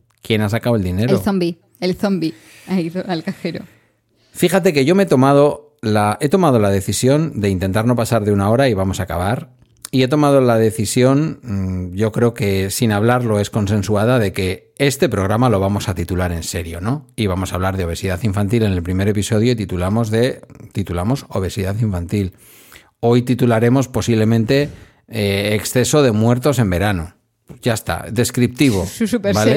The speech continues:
Speaker 2: serio, <laughs> sí.
Speaker 1: Bueno,
Speaker 2: Sí.
Speaker 1: exceso de muertos en verano, eh, quiero decir,
Speaker 2: Sí.
Speaker 1: de verdad que no lo he dicho con ánimo de clickbait ni de que nadie se
Speaker 2: Que
Speaker 1: vuelva
Speaker 2: no.
Speaker 1: loco. Pero me estás dando posibles titulares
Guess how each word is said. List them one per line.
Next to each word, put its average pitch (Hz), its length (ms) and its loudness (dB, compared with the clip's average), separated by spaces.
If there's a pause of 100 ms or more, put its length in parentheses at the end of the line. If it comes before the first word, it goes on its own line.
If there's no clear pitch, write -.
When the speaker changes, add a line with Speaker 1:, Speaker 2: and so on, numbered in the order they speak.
Speaker 2:
serio, 185 180 -2
<laughs> - 40 -20
sí. - 440 -10
Speaker 1:
Bueno, 110 280 0 (180)
Speaker 2:
Sí. - 120 -18
Speaker 1:
exceso 107 280 -2
de 98 80 2
muertos 101 300 0
en 92 80 -2
verano, 104 480 -2 (160)
eh, 87 400 -6 (100)
quiero - 220 -6
decir, 98 140 -6 (100)
Speaker 2:
Sí. - 200 -12
Speaker 1:
de 107 120 0
verdad 107 180 2
que 123 80 0
no 131 100 4
lo 131 120 6
he 113 80 4
dicho 120 240 0
con 107 140 2
ánimo 110 260 2
de 101 120 0
clickbait 110 540 0
ni 127 160 2
de 98 100 0
que 95 160 -2
nadie 113 300 0
se 113 60 0
Speaker 2:
Que 117 60 2
Speaker 1:
vuelva 98 220 2
Speaker 2:
no. 87 120 0
Speaker 1:
loco. 90 180 -4 (420)
Pero 101 140 0
me 95 80 -2
estás 139 340 0
dando 139 640 2
posibles 123 480 0
titulares 110 800 0